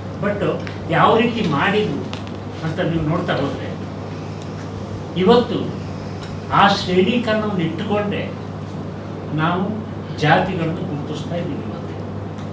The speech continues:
ಅಂದ್ರೆ ಇವತ್ತಿಗೂ ಸಹ ಜಾತಿಯ ಜನ-, ಜ-, ಜಾತಿ ಗಣತಿ ಜನ ಇದಂತೆಲ್ಲ ಮಾಡ್ತಾ ಇರ್ಬೇಕು ಅಂತ ಹೇಳುವಾಗ ಈ ಶ್ರೇಣೀಕರಣ ಬಹಳ ಮುಖ್ಯವಾದಂಥ ಪಾತ್ರವನ್ನು ವಹಿಸುತ್ತೆ. ಅಂದ್ರೆ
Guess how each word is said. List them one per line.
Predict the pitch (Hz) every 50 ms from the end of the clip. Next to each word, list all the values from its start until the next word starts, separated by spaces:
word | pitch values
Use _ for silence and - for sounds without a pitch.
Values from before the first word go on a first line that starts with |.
| - - - - - -
ಅಂದ್ರೆ | 170 175 190 160 - 165 165 - - - - - - - - - - - 156
ಇವತ್ತಿಗೂ | 160 175 214 214 214 - 240 233 233 233
ಸಹ | - - 208 202 180 151
ಜಾತಿಯ | 160 151 160 170 170 190 185 185
ಜನ-, | 156 151 143 143 139 -
ಜ-, | 143 143 -
ಜಾತಿ | - 139 156 156 165 160
ಗಣತಿ | 151 151 151 151 147 - 147 143 143 - - -
ಜನ | 147 143 143
ಇದಂತೆಲ್ಲ | 135 131 143 147 151 147 - 147 143 143 143 143
ಮಾಡ್ತಾ | 139 143 147 151 151 160 156
ಇರ್ಬೇಕು | 147 147 135 135 131 135
ಅಂತ | 143 131 - -
ಹೇಳುವಾಗ | - 123 123 139 156 - - - - - - - - - - - -
ಈ | 160 170 165
ಶ್ರೇಣೀಕರಣ | - - - 165 170 190 185 226 226 - 180 156 - 160 180 - - -
ಬಹಳ | 135 147
ಮುಖ್ಯವಾದಂಥ | - - - - - - - - - 196 180 175 156 147 143 - 160 156 -
ಪಾತ್ರವನ್ನು | 156 156 156 156 - - - 165
ವಹಿಸುತ್ತೆ. | 143 - - - - - - - - - - - - - - - - - - - - - -
ಅಂದ್ರೆ | 160 175 180 185 147 - 185 - -